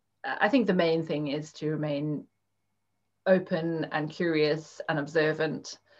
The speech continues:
Um, you've got a, you've got a human life in your hands that you are trying to support and, and encourage to be their best. Um, and it really is about noticing them,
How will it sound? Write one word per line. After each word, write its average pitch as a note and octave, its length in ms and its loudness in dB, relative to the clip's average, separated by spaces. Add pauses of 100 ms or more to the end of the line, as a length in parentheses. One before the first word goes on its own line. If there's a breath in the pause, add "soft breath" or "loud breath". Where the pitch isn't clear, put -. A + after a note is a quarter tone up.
(520 soft breath)
Um, D3+ 320 -2
you've E3 220 -4
got D#3+ 160 2
a, D3+ 280 2 (140)
you've D#3+ 200 -2
got F3 140 0
a E3+ 40 0
human E3 580 2
life E3+ 340 4
in D#3+ 80 0
your D#3 140 2
hands D#3 400 2
that D3 180 -2
you D#3 180 2
are D3+ 220 6
trying D3 380 -2
to D3 400 2
support D#3 580 0
and, D3 400 0
and D3+ 200 -2
encourage C#3+ 600 2
to D3+ 100 -6
be D#3 200 2
their D3+ 240 4
best. D3 520 -6 (640 loud breath)
Um, D#3+ 420 -2 (280)
and F3+ 160 2
it - 180 -2 (180)
really F#3+ 420 6
is E3+ 140 0
about D#3+ 520 0 (180)
noticing F#3+ 680 4
them, D3+ 520 2